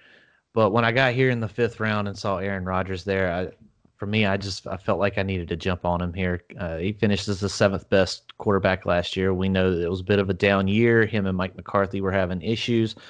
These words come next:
So I see some positive regression coming for Aaron Rodgers, and I think he's gonna have the potential to outperform that A D P. Um, so, yeah, I, I didn't see a lot else around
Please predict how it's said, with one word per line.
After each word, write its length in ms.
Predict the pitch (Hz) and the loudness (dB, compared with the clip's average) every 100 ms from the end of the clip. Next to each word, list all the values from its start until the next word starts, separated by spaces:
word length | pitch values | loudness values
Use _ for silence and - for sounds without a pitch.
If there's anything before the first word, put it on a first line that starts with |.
| - - - | -20 -20 -14
So 160 | - 104 | 0 2
I 220 | 98 127 | 4 2
see 280 | 131 127 117 | 2 -2 -2
some 220 | 113 104 | -2 -6
positive 580 | 95 101 101 101 107 98 | 0 2 2 0 -4 -4
regression 480 | 92 95 92 107 101 | -2 0 0 -4 -4
coming 360 | 113 104 104 | -2 0 -2
for 600 | 104 107 101 98 95 95 - | -2 0 2 4 2 0 -2
Aaron 240 | 101 101 | -2 0
Rodgers, 380 | 98 101 113 104 | 2 2 0 -4
and 100 | 92 | -4
I 20 | |
think 180 | 90 92 | -4 -6
he's 300 | 101 95 - _ | -6 -8 -14 _
gonna 340 | 107 95 92 92 | -2 0 -2 -2
have 300 | 98 95 - | -2 -2 -2
the 180 | 95 | 0
potential 480 | 92 - 101 95 98 | 0 -4 -8 -4 -4
to 380 | 92 101 92 92 - - - - - | -2 -2 0 -2 -6 -20 -20 -18 -2
outperform 520 | 107 110 104 110 104 | 0 0 -2 0 2
that 180 | 104 85 | 2 2
A 100 | 101 | 0
D 140 | 104 104 | 0 -2
P. 360 | - 104 123 - _ _ _ - | -4 -4 -4 -8 _ _ _ -12
Um, 540 | 98 92 87 90 90 87 - - | -6 -4 -2 -2 -6 -10 -16 -2
so, 380 | 123 110 107 | 4 6 6
yeah, 300 | 101 113 123 104 | 6 4 4 4
I, 320 | 113 - 95 | 2 0 -2
I 20 | |
didn't 240 | 107 120 110 | -2 -2 -4
see 200 | - 135 | 0 2
a 60 | |
lot 380 | 117 117 120 107 | 4 4 2 2
else 240 | 113 113 | -2 -2
around 540 | 120 110 107 110 113 | -2 0 2 2 0